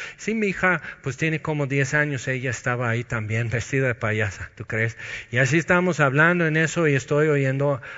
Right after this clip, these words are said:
a Mike McIntosh, "En el nombre de Jesús, amén". Ahora, los que oraron eso, pasen al frente, y ahí siguen, ya con el seguimiento, les van a regalar un Nuevo Testamento,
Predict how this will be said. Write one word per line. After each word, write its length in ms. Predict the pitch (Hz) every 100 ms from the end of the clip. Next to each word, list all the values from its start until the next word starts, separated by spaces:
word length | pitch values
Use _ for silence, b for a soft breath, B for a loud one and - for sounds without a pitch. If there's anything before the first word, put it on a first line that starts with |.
| B
a 160 | 123 120
Mike 280 | 127 139 143
McIntosh, 640 | 131 135 131 135 139 139 B B B -
"En 140 | 123
el 140 | 127
nombre 340 | 139 165 180 165
de 120 | 139
Jesús, 500 | - 127 - 170 -
amén". 440 | 143 120 95 87 - B B B 131
Ahora, 240 | 139 139
los 240 | 135 143
que 180 | - 147
oraron 460 | 135 139 165 190 190
eso, 300 | 180 - 180
pasen 420 | - 190 - 131
al 140 | 104 98
frente, 520 | 110 107 98 98 101
y 100 | 117
ahí 100 | 139
siguen, 480 | - 165 151 123 110
ya 160 | 117 113
con 180 | 123 120
el 80 |
seguimiento, 720 | 110 113 107 131 165 160 165 - B B -
les 160 | 117
van 220 | 120 135
a 60 | 131
regalar 520 | 117 117 120 120 127
un 80 | 123
Nuevo 240 | 120 113
Testamento, 760 | 110 - 120 120 147 151 151